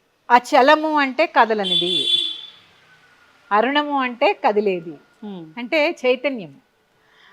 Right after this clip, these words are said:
Speaker 1: అంటే కదల-, కదలనిదేమో శివుడు, కదిలేదు అమ్మవారు.
Speaker 2: ఓ.
Speaker 1: అందుకే అరుణాచలం అయింది అది.
Speaker 2: మ్మ్.
Speaker 1: అంటే శివశక్తులు ఇద్దరూ కలిసి ఉన్నదాన్ని అరుణాచలం అంటారు. అంటే ఇక్కడ చూడండి అమ్మా, ఒక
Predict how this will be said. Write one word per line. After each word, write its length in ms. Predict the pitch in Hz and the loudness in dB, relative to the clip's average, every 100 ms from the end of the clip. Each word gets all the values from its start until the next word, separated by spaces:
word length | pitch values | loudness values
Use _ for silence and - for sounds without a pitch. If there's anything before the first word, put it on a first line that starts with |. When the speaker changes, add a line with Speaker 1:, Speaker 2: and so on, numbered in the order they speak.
| _ | _
Speaker 1:
అంటే 480 | 233 254 302 269 277 - | -6 2 4 4 0 0
కదల-, 220 | 240 262 | 0 0
కదలనిదేమో 760 | - 226 233 285 320 302 294 294 | 2 4 4 0 -2 -2 -2 -6
శివుడు, 500 | 285 262 269 240 233 | -6 -6 0 0 2
కదిలేదు 360 | 247 247 254 262 | 0 2 0 -2
అమ్మవారు. 460 | 226 214 202 170 - _ _ - | -6 -10 -12 -14 -20 _ _ -18
Speaker 2:
ఓ. 180 | 185 175 156 _ _ _ - | -16 -16 -20 _ _ _ -14
Speaker 1:
అందుకే 240 | 214 240 349 | -10 0 4
అరుణాచలం 540 | 320 285 294 294 285 | 4 2 -2 -2 -4
అయింది 260 | 247 202 156 | -4 -10 -16
అది. 160 | - _ | -20 _
Speaker 2:
మ్మ్. 260 | 214 202 190 180 170 | -18 -16 -16 -20 -14
Speaker 1:
అంటే 180 | 254 320 | -6 -6
శివశక్తులు 720 | - 247 269 277 302 - 302 | -6 -4 -4 -4 -6 -6 -8
ఇద్దరూ 300 | 247 285 294 | -6 -8 -6
కలిసి 340 | 277 262 254 | -4 -4 -6
ఉన్నదాన్ని 500 | 254 240 226 226 294 | -12 -10 -6 -6 -6
అరుణాచలం 540 | 320 254 254 254 240 240 | -6 -6 -8 -8 -8 -8
అంటారు. 320 | 214 165 165 | -10 -12 -10
అంటే 160 | 220 | -10
ఇక్కడ 180 | 294 294 233 | -10 -12 -10
చూడండి 260 | 262 254 220 | -8 -6 -8
అమ్మా, 280 | 190 214 339 _ _ _ _ _ _ | -8 -10 -10 _ _ _ _ _ _
ఒక 140 | 233 | -4